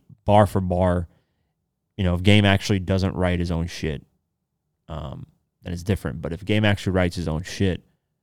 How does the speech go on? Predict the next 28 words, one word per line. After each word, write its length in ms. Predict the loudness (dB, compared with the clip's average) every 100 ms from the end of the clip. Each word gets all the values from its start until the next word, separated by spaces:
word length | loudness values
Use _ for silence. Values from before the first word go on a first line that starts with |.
| _ _ _ _ _
bar 200 | 4 6
for 120 | 6
bar, 200 | 2 0
Game 260 | -2 -4 -4
can 120 | -6
destroy 340 | -8 -8 -8 -8
fifty. 320 | -14 -18 -20 _
I 60 | -8
think 260 | -6 -6 -4
bar 160 | -4
for 120 | -6 -4
bar, 260 | -2 -2
Game 300 | -4 -4 -4
is 100 | -6
just 160 | -8 -10
a 60 |
better 240 | -10 -10 -8
battle 240 | -8 -8
rapper. 320 | -10 -14 -16 -20 _ _ -2
Now, 240 | 0 2 0
can 200 | -2 2
Game 460 | 4 4 2 -4 -10 _ _ _ _ _ 2
write 220 | 4 6
hit 140 | 6
records 360 | 6 6 4 4
like 120 | 2
fifty? 280 | 0 -2 0
No. 400 | 0 0 -6